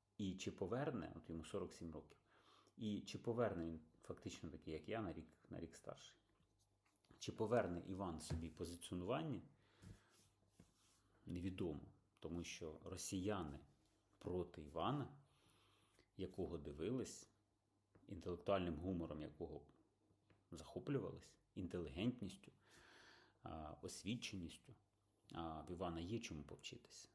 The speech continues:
Реально видно, м, от, видно аристократизм людини, видно гени. Але все це викинули на сміття для того, щоб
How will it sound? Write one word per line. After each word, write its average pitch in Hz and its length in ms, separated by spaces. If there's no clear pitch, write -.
Реально 85 580
видно, 87 420
м, - 280
от, - 260
видно 85 480
аристократизм 82 880
людини, 76 400
видно 87 420
гени. 80 360
Але 85 540
все - 200
це 78 240
викинули 78 540
на 82 120
сміття - 600
для 82 140
того, 85 180
щоб - 180